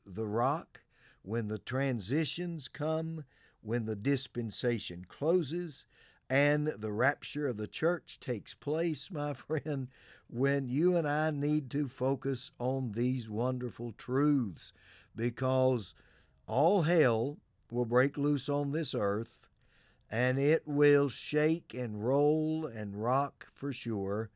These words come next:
You and I won't be here for that. We definitely are watching, I believe, what is the, the work of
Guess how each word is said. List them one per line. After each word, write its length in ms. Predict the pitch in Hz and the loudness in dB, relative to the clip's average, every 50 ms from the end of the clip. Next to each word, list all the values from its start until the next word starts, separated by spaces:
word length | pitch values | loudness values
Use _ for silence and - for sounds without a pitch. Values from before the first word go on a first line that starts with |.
| _ _ _ _ _ _ _ _ _ _ | _ _ _ _ _ _ _ _ _ _
You 380 | - 98 95 107 120 143 170 185 | -14 -10 -6 0 4 6 6 6
and 100 | 185 175 | 6 4
I 260 | 185 180 160 147 139 | 2 2 2 2 2
won't 340 | 135 135 139 147 135 123 120 | 2 2 2 0 0 0 0
be 160 | 160 202 190 | 0 0 2
here 240 | 147 127 123 117 101 | 2 2 2 2 2
for 160 | 85 101 104 | 0 -4 -4
that. 340 | 92 104 104 107 123 - - _ _ _ _ _ _ _ _ _ - | -2 0 0 0 -2 -4 -6 _ _ _ _ _ _ _ _ _ -8
We 160 | 101 113 117 | -4 -4 -4
definitely 720 | 107 98 127 143 160 165 - 151 156 143 139 139 147 143 - _ _ _ _ _ _ _ _ _ _ _ | -2 2 2 4 4 2 0 -2 -2 -2 0 -2 -2 -6 -10 _ _ _ _ _ _ _ _ _ _ _
are 240 | - 113 120 120 113 | -4 0 0 0 2
watching, 680 | 104 110 120 123 127 127 - - 123 123 123 123 123 120 - | 2 2 2 2 0 0 -2 -4 -4 -2 -2 -2 -4 -4 -4
I 200 | - 107 120 139 | -4 -2 0 0
believe, 640 | 147 139 123 117 110 104 101 98 104 117 131 123 104 98 | 0 0 0 0 0 -2 -2 -2 -2 -2 -2 -4 -4 -4
what 260 | 107 107 110 107 - - | -2 -2 -2 -4 -6 -8
is 380 | - 110 107 110 110 107 90 95 | -6 -4 -4 -2 -2 -4 -6 -6
the, 500 | 95 107 113 113 107 107 104 101 95 87 - _ - - _ _ _ _ _ _ _ _ - | -4 -2 -2 0 0 0 0 -2 -2 -4 -8 _ -20 -20 _ _ _ _ _ _ _ _ -12
the 300 | 110 104 113 113 107 104 | -8 -6 -4 -2 -2 -4
work 540 | 101 92 92 95 110 135 156 165 151 123 131 | -4 -6 -4 0 2 4 4 4 2 0 -2
of 400 | 131 120 101 85 - - - | -2 -2 -4 -6 -12 -18 -20